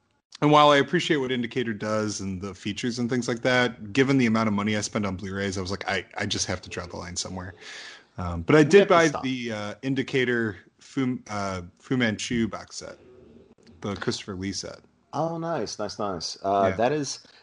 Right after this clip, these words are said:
Speaker 2: you know, it's weird. I love Lee, but Fu Manchu is, uh, you know, that's a bit of a blind spot for me. And, um,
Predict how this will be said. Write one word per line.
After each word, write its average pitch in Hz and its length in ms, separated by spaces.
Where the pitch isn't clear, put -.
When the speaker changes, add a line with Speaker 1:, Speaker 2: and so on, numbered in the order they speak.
Speaker 2:
you 147 80
know, 180 100
it's 135 160
weird. 120 340
I 98 60
love 101 300
Lee, 110 320
but 90 260
Fu 110 140
Manchu 98 720
is, 90 300
uh, 87 520
you 113 120
know, 107 80
that's 104 180
a 104 60
bit 113 120
of 92 60
a 92 60
blind 101 420
spot 87 520
for 87 260
me. 82 480
And, 95 480
um, 107 680